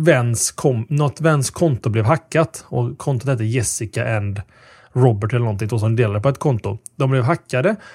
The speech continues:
och någon, eh, medlem på med mig sen att, "Vill du ha sex?" frågade någon. Och så var det en kvinna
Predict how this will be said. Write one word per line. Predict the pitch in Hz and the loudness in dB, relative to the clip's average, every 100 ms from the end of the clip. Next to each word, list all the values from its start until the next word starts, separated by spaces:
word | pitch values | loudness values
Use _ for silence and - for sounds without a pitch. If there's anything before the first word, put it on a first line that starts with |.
| - | -4
och | 156 151 | 2 4
någon, | 120 113 | 4 2
eh, | 113 131 117 131 131 139 - 131 135 | 0 -2 -4 -6 -8 -8 -8 -10 -8
medlem | 135 147 139 113 131 107 | -4 -2 0 2 0 0
på | |
med | 120 117 | 0 0
mig | 117 | 0
sen | 127 110 | -2 -2
att, | 110 - | -2 -4
"Vill | 120 123 | -2 0
du | 120 | 2
ha | 117 | 2
sex?" | 131 208 196 - - | 2 0 -2 -2 -4
frågade | - 156 113 107 | -2 2 2 2
någon. | 110 110 | 0 -2
Och | - | -2
så | 180 | 2
var | 190 | 4
det | 175 | 4
en | 175 | 0
kvinna | 190 208 160 151 | 0 0 2 2